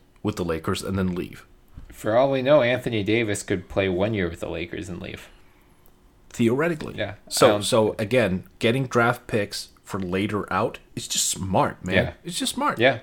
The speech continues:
Speaker 2: for sure. You just wanna bake that uncertainty in there 'cause you cannot
Speaker 1: Yeah.
Speaker 2: reasonably project how a team will look four or five years down the line. But
Speaker 1: Kyrie Irving was with Boston for two
Speaker 2: <laughs>
Speaker 1: years.
Speaker 2: Right. Right. And the, the Celtics a year ago looked like they were gonna run the East for the next decade.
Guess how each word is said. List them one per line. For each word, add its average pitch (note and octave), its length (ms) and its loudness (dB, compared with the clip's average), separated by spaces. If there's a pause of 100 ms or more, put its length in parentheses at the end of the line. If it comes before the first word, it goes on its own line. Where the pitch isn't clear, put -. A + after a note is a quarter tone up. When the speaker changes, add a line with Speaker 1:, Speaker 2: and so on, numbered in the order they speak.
Speaker 2:
for A2 120 -2
sure. B2 260 2
You G#2 120 -2
just A2+ 160 0
wanna G#2+ 280 2
bake G2 300 2
that G2+ 260 6
uncertainty G2 560 0
in B2 120 2
there F2 280 0
'cause F2 260 -4
you F2 120 -10
cannot G2 600 6
Speaker 1:
Yeah. A2 80 -12
Speaker 2:
reasonably F#2+ 500 0
project F#2 440 4
how F#2 180 4
a E2+ 60 0
team F#2 240 -2
will F2+ 140 0
look F2+ 300 2 (500)
four F#2 300 4
or F2 60 6
five F2 300 6
years E2 220 0
down E2+ 220 2
the E2 80 0
line. E2+ 540 2
But E2+ 280 6 (220)
Speaker 1:
Kyrie C4 320 2
Irving D#4 280 2
was C4+ 240 -2
with C4+ 120 -6 (140)
Boston A#3+ 300 2
for - 140 -2
two E4+ 300 8
Speaker 2:
<laughs> D#4 40 6
Speaker 1:
years. C3 160 2
Speaker 2:
Right. - 300 6 (380)
Right. C3+ 360 8
And G#2+ 120 -2
the, G#2+ 160 4 (100)
the A#2 80 2
Celtics B2+ 540 2
a B2 80 0
year B2 320 4
ago G2 480 2 (280)
looked G#2+ 240 -2
like G#2 180 2
they G#2 100 6
were G#2 80 2
gonna G2+ 140 2
run F#2+ 200 4
the F#2 80 -2
East F#2+ 300 -2
for - 80 -12
the F2 80 -2
next E2 280 -6
decade. - 360 -8